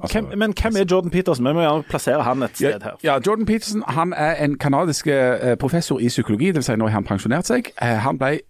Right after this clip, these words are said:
Speaker 1: voldsomt berømte, eh, i hele verden i tjue atten cirka. Ehm, han ble, eh, kjent, eh, fordi at han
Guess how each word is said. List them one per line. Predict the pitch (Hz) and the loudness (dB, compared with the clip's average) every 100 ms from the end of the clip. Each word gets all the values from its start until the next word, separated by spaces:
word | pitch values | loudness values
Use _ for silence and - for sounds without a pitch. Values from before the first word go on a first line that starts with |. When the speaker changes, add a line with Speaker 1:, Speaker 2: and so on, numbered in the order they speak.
| - | -16
Speaker 1:
voldsomt | 92 92 202 180 - 156 175 - | -12 -2 0 0 -4 -4 -4 -4
berømte, | - 131 170 - 110 87 110 | -2 0 -2 -2 0 0 -2
eh, | 117 107 104 | -2 0 2
i | 110 | 2
hele | 107 98 | 2 2
verden | 113 160 131 113 | 2 2 0 0
i | 113 104 110 - | 0 0 -2 -6
tjue | - 117 | 0 0
atten | - - 147 | 2 -2 0
cirka. | 175 175 214 247 - | 0 0 -2 -2 -4
Ehm, | 123 120 120 104 92 82 82 - - - - | 0 2 2 2 2 0 -4 -12 -16 -20 -4
han | 131 135 | -2 0
ble, | 139 143 151 - | 2 2 0 -2
eh, | 123 120 117 107 107 101 101 87 - _ - 52 67 - 69 - 71 | 0 2 4 4 4 4 2 0 -12 _ -20 -20 -18 -16 -16 -12 -4
kjent, | - 165 185 - - | -2 -2 -4 -14 -12
eh, | - 113 110 113 | -6 -2 -2 -4
fordi | - 120 127 | -6 -2 -2
at | 120 - | -2 -4
han | 110 107 104 | -2 -2 -2